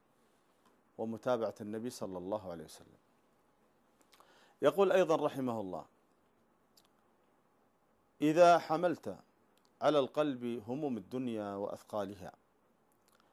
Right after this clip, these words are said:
وتهاونت بأوراده التي هي قوته وحياته، كنت كالمسافر الذي يحمل دابته فوق طاقتها ولا يوفيها علفها،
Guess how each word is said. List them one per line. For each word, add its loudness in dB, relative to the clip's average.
وتهاونت 4
بأوراده 2
التي -4
هي 2
قوته -4
وحياته، 0
كنت -8
كالمسافر -6
الذي 0
يحمل -6
دابته -4
فوق -4
طاقتها -2
ولا 6
يوفيها -2
علفها، -2